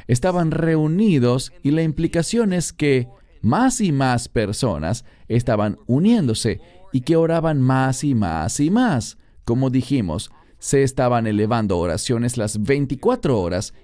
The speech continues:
y de una manera muy poderosa. Y Pedro salió,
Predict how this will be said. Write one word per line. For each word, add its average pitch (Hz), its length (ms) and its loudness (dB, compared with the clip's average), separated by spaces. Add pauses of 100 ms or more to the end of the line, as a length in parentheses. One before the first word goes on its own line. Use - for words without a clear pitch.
y 143 80 4
de 151 140 4
una 220 180 0
manera 190 360 0
muy 92 280 -2
poderosa. 120 640 -2 (580)
Y - 100 -2
Pedro 247 340 -2
salió, 92 480 -2